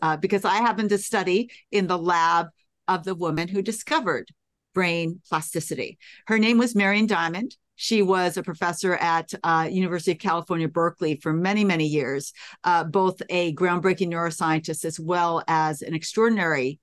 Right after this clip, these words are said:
teacher, probably the best teacher I ever had in my entire career. And, um, she, she, uh, uh, she entered science at a time,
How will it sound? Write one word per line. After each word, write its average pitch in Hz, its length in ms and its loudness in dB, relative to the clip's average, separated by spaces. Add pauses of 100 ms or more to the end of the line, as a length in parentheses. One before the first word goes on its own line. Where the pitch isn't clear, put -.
(160)
teacher, - 520 -2 (220)
probably 175 180 0
the 165 80 0
best 180 280 -2
teacher 190 440 0
I 165 240 0
ever 190 220 0
had 156 240 0
in 143 80 -6
my 151 140 0
entire 143 400 -4
career. 139 520 -4 (600)
And, 208 280 0
um, 190 380 0 (260)
she, 294 600 -2 (200)
she, 285 600 0 (300)
uh, 190 380 2
uh, 170 180 -2 (120)
she 233 400 0
entered 269 380 0
science 170 580 0
at 185 140 -2
a 185 60 -2
time, 175 560 0